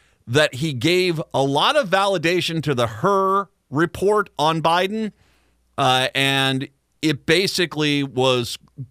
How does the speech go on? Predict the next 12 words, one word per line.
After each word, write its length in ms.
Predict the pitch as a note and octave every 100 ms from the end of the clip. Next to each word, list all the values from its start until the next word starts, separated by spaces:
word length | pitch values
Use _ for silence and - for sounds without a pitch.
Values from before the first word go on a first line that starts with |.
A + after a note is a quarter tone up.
| -
clearly 720 | - F#3+ F#3 D#3+ D3 C3 B2 _ _ _ _ -
way 340 | B2+ C#3 F3
out 180 | D#3+ D3+
of 100 | C#3
bounds 560 | C#3+ C3+ C3+ C3 B2 -
and 520 | A#2+ B2 B2 A#2+ A#2+ A#2
a, 240 | B2+ B2+ C3
and 120 | A#2
a 160 | B2+ A#2+
smear 420 | A2 - D#3+ D#3
job 400 | C#3+ C#3 B2 A2+
by, 500 | G2 B2+ B2 A#2+ A2+